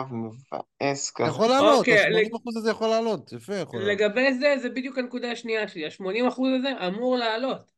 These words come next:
Speaker 3: או, עונה
Speaker 1: לא
Speaker 3: שעברה
Speaker 1: יודע,
Speaker 3: הוא היה
Speaker 1: שנה
Speaker 3: שמונים.
Speaker 1: קודם הוא היה שמונים ואחת, הוא לא כל היונשין, לא.
Speaker 2: עדיין, זה
Speaker 3: אה,
Speaker 2: שחקן ב-, ב-, זה שחקן ש-, שאתה רואה שיכול לשפר את זה, כאילו,
Speaker 3: בוא, בוא, בוא,
Speaker 2: כמו
Speaker 3: בוא,
Speaker 2: שקוואי
Speaker 3: בוא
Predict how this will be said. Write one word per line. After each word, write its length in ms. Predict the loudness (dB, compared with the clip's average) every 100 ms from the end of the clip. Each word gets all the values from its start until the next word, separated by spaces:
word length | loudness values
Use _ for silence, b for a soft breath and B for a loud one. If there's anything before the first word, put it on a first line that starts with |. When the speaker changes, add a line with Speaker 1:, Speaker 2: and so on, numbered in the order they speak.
| _ _ _ _ _ _ -8
Speaker 3:
או, 140 | -4
עונה 280 | -4 -4 -2
Speaker 1:
לא 60 | 4
Speaker 3:
שעברה 100 | 6
Speaker 1:
יודע, 120 | 8
Speaker 3:
הוא 80 | 6
היה 80 | 6
Speaker 1:
שנה 80 | 4
Speaker 3:
שמונים. 180 | 4 2
Speaker 1:
קודם 180 | 2
הוא 80 | 2
היה 60 | 2
שמונים 360 | 2 0 0 2
ואחת, 580 | 0 0 0 0 0 -6
הוא 100 | -4
לא 80 | -4
כל 180 | -4 -2
היונשין, 460 | 0 -2 -6 -14 -16 _ _ -14
לא. 200 | -10 -8 -8 -10 -14 -20 _ _ _ _
Speaker 2:
עדיין, 380 | -6 0 0 0
זה 100 | -2
Speaker 3:
אה, 40 |
Speaker 2:
שחקן 480 | -2 -4 -4 -2 0
ב-, 200 | 2 2 2
ב-, 520 | -2 -2 -4 -6 -8 -12 _
זה 140 | -18 -10
שחקן 160 | -6
ש-, 80 | -6 -6 -8
שאתה 360 | -10 -4 -2
רואה 220 | 0 0
שיכול 220 | 0 -4 -8
לשפר 380 | -8 -2 -2
את 100 | -2
זה, 100 | -6 -16 -14
כאילו, 240 | -10 -4
Speaker 3:
בוא, 220 | -2 -2
בוא, 300 | 0 2 2 0
בוא, 200 | 0 2
Speaker 2:
כמו 80 | 2
Speaker 3:
בוא, 80 | 2
Speaker 2:
שקוואי 360 | 2 4 6
Speaker 3:
בוא 60 | 4